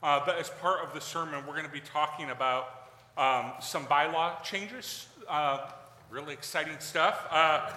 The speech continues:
<laughs> some, uh, bylaw changes that we are hoping to make, and I do wanna kinda make it clear, um, that this is something our leadership team, uh, has been talking about for a couple of years.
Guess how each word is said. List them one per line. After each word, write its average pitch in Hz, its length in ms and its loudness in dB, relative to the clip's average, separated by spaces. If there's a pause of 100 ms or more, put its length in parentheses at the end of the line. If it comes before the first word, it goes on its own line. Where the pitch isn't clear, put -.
(300)
<laughs> - 360 -18
some, 175 260 -2
uh, 156 140 6
bylaw 165 440 6
changes 156 540 -6
that 143 280 0
we 156 180 -6
are 143 240 0
hoping 165 360 -6
to 139 60 -8
make, 202 220 0 (260)
and 151 200 -4
I 156 140 -2
do 170 160 -10
wanna 180 220 2
kinda 175 240 -4
make 165 260 -4
it 160 160 -8
clear, 185 520 -2 (500)
um, 139 340 4
that 147 160 -4
this 190 220 -6
is 226 100 -6
something 196 680 -4
our 160 260 -4
leadership 165 480 -8
team, 160 420 -8 (540)
uh, 139 160 2
has 147 240 -4
been 151 100 -2
talking 156 480 4
about 151 400 6
for 147 260 2
a 143 60 -4
couple 170 340 -2
of 123 120 -4
years. 165 540 0